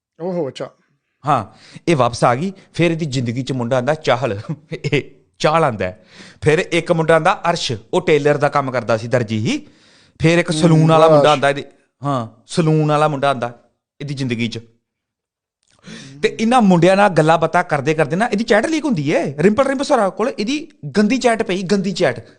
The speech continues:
Speaker 2: ਮੁੰਡਿਆਂ ਨਾਲ ਅੱਧੀ ਦੀ ਰੋ-, ਚਲੋ ਆਪਣਾ ਪੌਡਕਾਸਟ ਚੱਲਦਾ ਪਿਆ, ਹੁਣ ਆਪਾਂ ਪੂਰੀ ਤਰ੍ਹਾਂ ਦੱਸ ਵੀ ਨਹੀਂ ਸਕਦੇ,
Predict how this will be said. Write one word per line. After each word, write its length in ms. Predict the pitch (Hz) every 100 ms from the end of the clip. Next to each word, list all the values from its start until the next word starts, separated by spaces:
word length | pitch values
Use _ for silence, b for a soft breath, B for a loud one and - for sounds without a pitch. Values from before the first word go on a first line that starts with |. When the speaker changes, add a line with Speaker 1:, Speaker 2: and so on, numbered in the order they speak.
| b
Speaker 2:
ਮੁੰਡਿਆਂ 220 | 165 175 180
ਨਾਲ 100 | 190
ਅੱਧੀ 160 | 208
ਦੀ 120 | 196
ਰੋ-, 200 | 180 151
ਚਲੋ 140 | - 185
ਆਪਣਾ 220 | 180 175
ਪੌਡਕਾਸਟ 440 | 170 147 151 160
ਚੱਲਦਾ 220 | 160 139 160
ਪਿਆ, 120 | 233
ਹੁਣ 80 | 214
ਆਪਾਂ 260 | - 151
ਪੂਰੀ 400 | 151 _ 151 160
ਤਰ੍ਹਾਂ 220 | 151 143 135 -
ਦੱਸ 240 | 147 143 120
ਵੀ 60 |
ਨਹੀਂ 100 | 151
ਸਕਦੇ, 260 | 143 131